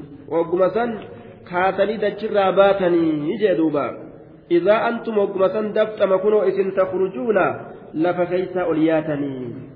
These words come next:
Izaa antum wagguma kana kunoo daftama izaan tun lilmufaaja'a daftama tasa. Izaa mufaaja'aati tatasa-, tatasaati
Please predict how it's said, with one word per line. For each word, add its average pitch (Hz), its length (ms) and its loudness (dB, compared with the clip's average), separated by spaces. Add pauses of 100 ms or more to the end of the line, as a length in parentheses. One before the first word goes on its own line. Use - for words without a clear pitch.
(140)
Izaa 180 280 0
antum 233 300 -4 (520)
wagguma 175 500 0
kana 214 240 0
kunoo 208 360 0
daftama 202 420 0 (100)
izaan 214 320 2
tun 196 180 -2
lilmufaaja'a 185 760 0 (320)
daftama 185 580 0
tasa. 170 260 -2 (580)
Izaa 180 260 2
mufaaja'aati 185 720 0
tatasa-, 190 440 -4
tatasaati 170 460 -2